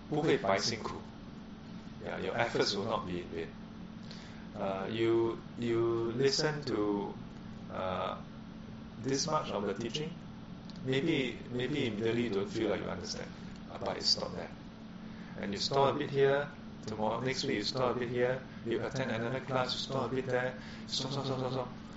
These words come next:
Up to a certain point, when you have accumulated the critical mass, then it ripens. Then maybe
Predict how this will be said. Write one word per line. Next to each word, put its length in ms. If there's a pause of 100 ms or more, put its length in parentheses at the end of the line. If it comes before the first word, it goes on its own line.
(1500)
Up 160
to 80
a 40
certain 280
point, 360 (260)
when 200
you 120
have 220 (220)
accumulated 680 (920)
the 80 (140)
critical 400
mass, 400 (880)
then 320 (640)
it 120
ripens. 540 (760)
Then 200
maybe 440